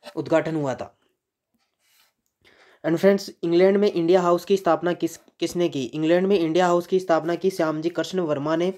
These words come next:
उन्नीस सौ पाँच ईस्वी में की है, और इंग्लैंड लंदन में इसकी स्थापना की गई थी।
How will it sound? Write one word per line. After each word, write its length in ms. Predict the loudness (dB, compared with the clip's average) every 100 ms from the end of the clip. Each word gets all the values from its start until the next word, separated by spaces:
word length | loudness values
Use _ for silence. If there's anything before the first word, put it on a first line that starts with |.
| -12 -20 -20 _ -2
उन्नीस 440 | 2 4 2 4
सौ 100 | 2
पाँच 420 | 2 0 0 -2 -6
ईस्वी 300 | -8 -4 -2
में 140 | -2
की 180 | -4 0
है, 200 | 0 0 -8 -14 -10
और 180 | -8 -4
इंग्लैंड 440 | 0 2 4 4
लंदन 400 | 2 2 0 -2
में 240 | 0 -2 -4 _
इसकी 240 | -20 -6 -6
स्थापना 380 | -2 -2 0 -2
की 200 | 0 0
गई 180 | -2
थी। 180 | -4 -10